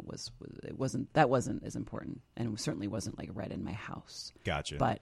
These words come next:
Speaker 1: um,
Speaker 2: But you went
Speaker 1: but
Speaker 2: on
Speaker 1: they
Speaker 2: the youth
Speaker 1: wanted to,
Speaker 2: trips.
Speaker 1: yeah, but they wanted me to be part of that community.
Speaker 2: Huh.
Speaker 1: I think it, before I found theater, and then I found theater in high school, and then, and then all bets were off, and the, all the morality. No, I'm kidding. But then,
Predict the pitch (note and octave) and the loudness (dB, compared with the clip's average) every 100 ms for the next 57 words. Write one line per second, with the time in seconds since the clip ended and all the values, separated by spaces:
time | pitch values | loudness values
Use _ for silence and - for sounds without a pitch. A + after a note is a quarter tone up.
0 | - B2 B2 - G2 F#2 E3 G3 G#3+ A3 | -2 -2 -2 2 4 6 8 8 8 8
1 | F3 C3 C3 B2+ G#3+ A3 B2+ A#2+ C#3+ D#3 | 8 6 2 4 6 8 8 6 2 4
2 | E3+ E3 D3 C#3 B2+ - C3+ B2 B2 - | 6 6 6 6 2 2 2 2 0 0
3 | C#3 C3 A#2 G#2+ - - B3+ F3+ G2+ D3+ | 2 2 2 -2 -8 -2 4 6 8 8
4 | C#3+ D#3+ - E3+ C#3+ C3 C3 B2+ D3 C#3 | 8 6 6 8 8 8 4 4 4 2
5 | - B2+ C#3 C3 C3 A#2+ D3+ C#3 B2 C3 | 4 4 6 6 4 6 8 8 6 6
6 | D3 - A#2+ A2 A2+ A2+ A2+ - - - | 4 2 0 2 0 0 0 -6 -20 -20
7 | - - - B2 A#2+ A#2 B2+ B2 B2 - | -20 -14 0 4 6 8 8 8 6 6
8 | B2 A2+ A#2+ - - - - A2+ A2 - | 4 6 4 0 -12 -4 0 2 0 -4
9 | _ - - - B2+ B2+ A#2+ A#2 A#2 A#2 | _ -6 -2 4 4 6 6 4 2 2
10 | A2+ - B2 B2+ D3+ - C3 A#2+ - E3 | 2 4 2 2 0 4 6 6 10 12
11 | D3+ | 10